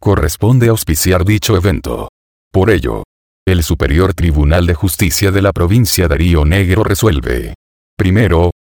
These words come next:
auspiciar las ive Chica Jornadas Rionegrinas de Derecho Privado organizadas en forma conjunta por los colegios de abogados de las cuatro circunscripciones judiciales y la Facultad de Derecho y Ciencias Sociales de la Universidad del Comahue,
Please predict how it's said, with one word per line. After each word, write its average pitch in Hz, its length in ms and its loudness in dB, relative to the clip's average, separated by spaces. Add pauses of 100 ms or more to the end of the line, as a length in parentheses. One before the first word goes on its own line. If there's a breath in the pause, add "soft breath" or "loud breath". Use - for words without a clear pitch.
auspiciar 87 680 0
las 87 240 0
ive 110 280 2
Chica 85 320 0
Jornadas 90 560 0
Rionegrinas 92 640 0
de 117 100 0
Derecho 90 460 0
Privado 98 500 2
organizadas 87 800 0
en 71 160 0
forma 117 380 0
conjunta 107 560 0
por 113 180 0
los 85 180 0
colegios 82 540 -2
de 90 100 0
abogados 85 540 0
de 82 100 2
las - 160 -2
cuatro 107 380 0
circunscripciones 98 1120 0
judiciales 80 680 0
y 113 40 4
la 95 120 2
Facultad 101 560 -2
de 107 120 2
Derecho 87 420 0
y 90 40 0
Ciencias 98 460 0
Sociales 82 500 0
de 92 80 2
la 90 80 0
Universidad 76 760 0
del 98 220 0
Comahue, 107 540 2